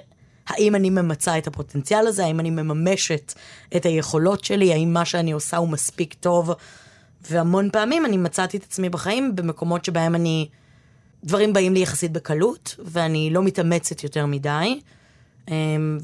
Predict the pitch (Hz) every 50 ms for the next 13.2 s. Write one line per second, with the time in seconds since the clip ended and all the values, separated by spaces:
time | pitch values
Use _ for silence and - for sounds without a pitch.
0 | 165 - _ - 156 156 170 165 175 185 180 - - 285 302 302 285 262 247 240
1 | 226 226 214 202 202 185 185 170 170 170 175 170 156 151 143 - - - - -
2 | - - - _ _ _ _ _ - _ _ _ - 170 165 151 156 147 143 -
3 | 170 214 240 247 254 240 214 - 220 202 208 190 185 185 180 170 165 160 156 -
4 | - 254 262 277 - 302 294 - 185 180 160 151 147 - 180 165 170 170 156 151
5 | 147 143 160 185 240 294 320 - - - - - - - - - _ - - 175
6 | 165 160 160 151 151 147 147 147 147 147 147 151 160 175 185 202 190 160 175 165
7 | 165 160 165 170 160 - - 147 - 175 165 165 156 - - 151 151 147 156 151
8 | 147 151 151 151 160 151 139 - 156 143 - 143 139 139 135 127 - - - 220
9 | - - - - - - _ - - - - - - - _ _ - - - 160
10 | 156 151 151 147 147 143 - 180 180 180 180 180 180 180 - - _ - 175 165
11 | 151 151 170 156 180 190 - - - - - 190 170 165 170 160 165 170 165 165
12 | 156 156 160 165 165 - - - 190 170 170 160 160 151 147 147 147 151 170 226
13 | 294 330 339